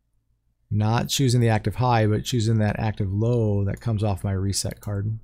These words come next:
which I think is fine. That, that's not gonna be a big deal for now. And then I need a way to actually say that this is,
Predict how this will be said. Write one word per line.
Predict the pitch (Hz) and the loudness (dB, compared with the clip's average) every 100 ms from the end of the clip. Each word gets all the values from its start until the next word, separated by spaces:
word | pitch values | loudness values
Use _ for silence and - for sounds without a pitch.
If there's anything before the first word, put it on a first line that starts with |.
| - | -10
which | - 104 - | -6 -6 -4
I | 110 | -2
think | 107 104 | -2 0
is | 92 | -2
fine. | - 92 98 | -4 -4 -2
That, | 104 - 196 175 196 196 170 | -2 -4 -8 -10 -10 -8 -6
that's | 104 - | -6 -6
not | 101 | -6
gonna | 101 | -4
be | 104 | -4
a | |
big | 101 104 | -4 -4
deal | 98 107 | -4 -6
for | 104 113 | -4 -4
now. | 110 113 113 _ _ _ _ - _ - _ _ _ _ _ _ _ _ | -2 -4 -6 _ _ _ _ -20 _ -20 _ _ _ _ _ _ _ _
And | 135 131 131 | 4 6 8
then | 135 131 131 | 8 8 6
I | 135 123 | 4 4
need | 120 117 117 117 113 113 107 - - | 4 6 6 6 6 4 0 -10 -6
a | 120 | -2
way | 110 110 110 110 | 0 2 2 2
to | - | 0
actually | 110 104 110 | -2 0 -2
say | - 107 | 0 0
that | 104 101 | 0 0
this | 104 98 | -2 -2
is, | 107 101 95 - | 0 -2 -2 -6